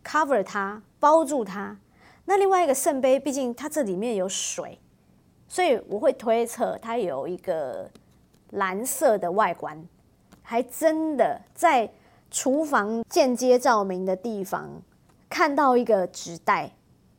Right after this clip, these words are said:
蓝色纸袋，打开来就是它那一箱，它的首饰。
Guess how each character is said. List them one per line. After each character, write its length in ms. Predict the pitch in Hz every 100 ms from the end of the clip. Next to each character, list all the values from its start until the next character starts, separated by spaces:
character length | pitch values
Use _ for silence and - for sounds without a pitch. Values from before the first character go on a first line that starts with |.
| _ _ _
蓝 340 | 220 214 214 254
色 340 | 247 294 226
纸 280 | 190 170 165
袋， 280 | 202 165 - _ -
打 160 | 180 190
开 220 | 262 254
来 120 | 185
就 120 | 233
是 120 | 233 240
它 240 | 214 220
那 200 | 226 175
一 100 | 202
箱， 540 | 196 - 202 180 190 196 _ _ _ _
它 120 | - 233
的 100 | 196
首 220 | - -
饰。 320 | - - -